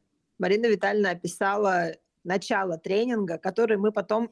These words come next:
командой выпускников проходили. И это с-, что-то совершенно потрясающее. Это тренинг про иллюзии. Я очень-очень вам рекомендую отмотать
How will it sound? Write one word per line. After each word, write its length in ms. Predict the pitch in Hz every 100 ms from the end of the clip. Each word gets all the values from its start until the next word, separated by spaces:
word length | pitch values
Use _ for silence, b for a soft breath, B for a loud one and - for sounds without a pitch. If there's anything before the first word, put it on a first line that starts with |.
| -
командой 420 | 208 208 202 190
выпускников 800 | 185 196 - 202 196 - 254 240
проходили. 680 | - 190 - 202 220 180 151 _ _ _
И 160 | - 214 196
это 440 | 220 240 262 220
с-, 100 | 196 -
что-то 300 | - 233 233
совершенно 580 | 220 208 180 175 226 214
потрясающее. 760 | 180 180 175 - 165 165 - 175
Это 140 | 175
тренинг 520 | 170 208 247 226 -
про 260 | - 190 180
иллюзии. 640 | 180 190 262 247 214 160 165 175 -
Я 300 | 185 185 -
очень-очень 960 | 208 208 190 - 165 - 202 185 -
вам 160 | 170 165
рекомендую 760 | 170 180 180 185 185 175 160 156
отмотать 800 | - 180 185 185 185 156 - -